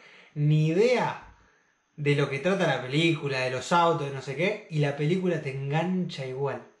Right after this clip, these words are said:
te engancha igual, te volvés loco igual, eh, no, ya seas, no sé, cualquier persona del mundo le va a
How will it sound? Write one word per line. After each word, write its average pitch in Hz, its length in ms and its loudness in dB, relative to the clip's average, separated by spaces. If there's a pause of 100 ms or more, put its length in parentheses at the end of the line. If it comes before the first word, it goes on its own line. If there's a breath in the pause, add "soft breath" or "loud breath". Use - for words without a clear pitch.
(140)
te - 80 -16
engancha 151 640 -4
igual, 160 400 0
te 139 100 -4
volvés 131 400 -4
loco 165 300 -2
igual, 165 500 -2 (480 soft breath)
eh, 123 800 -2 (640)
no, 151 320 4
ya 170 220 0
seas, 156 360 2
no 143 100 2
sé, - 440 0 (420)
cualquier 151 400 2
persona 202 400 0
del 175 120 0
mundo 202 420 2
le 156 180 0
va 180 120 2
a 196 40 4